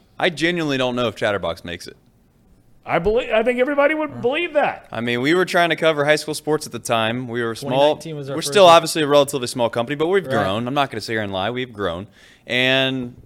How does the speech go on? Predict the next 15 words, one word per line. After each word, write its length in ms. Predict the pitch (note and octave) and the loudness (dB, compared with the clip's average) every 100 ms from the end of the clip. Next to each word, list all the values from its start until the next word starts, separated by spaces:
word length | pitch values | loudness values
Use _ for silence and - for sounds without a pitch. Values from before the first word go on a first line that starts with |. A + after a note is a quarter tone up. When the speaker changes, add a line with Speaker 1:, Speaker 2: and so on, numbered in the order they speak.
| _ | _
Speaker 1:
yeah, 260 | - D#3+ D#3 | -6 -2 0
if 60 | |
they 100 | C#3 | 0
shut 200 | G3 G#3+ A3+ | -4 -2 -2
everything 260 | F#3 D#3 | 0 0
down 200 | C#3+ E3+ | 2 2
on 180 | C#3+ B2 | 2 0
us, 380 | D3 C3+ - - | 0 0 -2 -8
we 160 | A2 E3+ | -10 -8
would 160 | D#3 | -6
have 120 | A#2 - | -6 -6
probably 260 | B2+ A#2+ | -4 -4
been 180 | A2 G#2+ | -6 -10
goodbye. 460 | G2 G2 A#2 D#2 - _ - | -10 -6 -6 -6 -14 _ -14
Speaker 2:
Yeah. 200 | B2+ | -12